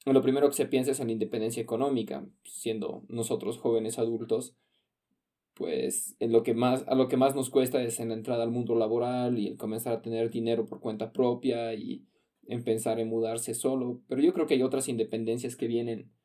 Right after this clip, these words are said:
casi en paralelo y que me parecen igual o más importantes, que están más ligados al lado emocional y psicológico.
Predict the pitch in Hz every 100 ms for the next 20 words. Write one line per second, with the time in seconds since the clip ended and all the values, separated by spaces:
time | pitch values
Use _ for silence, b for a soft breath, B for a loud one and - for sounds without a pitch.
0 | _ _ _ _ 127 147 165 147 131 127
1 | 120 120 127 190 - _ _ - 123 117
2 | 113 120 120 101 117 120 120 123 117 113
3 | 143 - 139 113 113 113 107 117 127 -
4 | _ _ - 135 - - 120 113 120 117
5 | 117 113 110 110 110 107 110 117 113 110
6 | 117 - 117 127 135 - -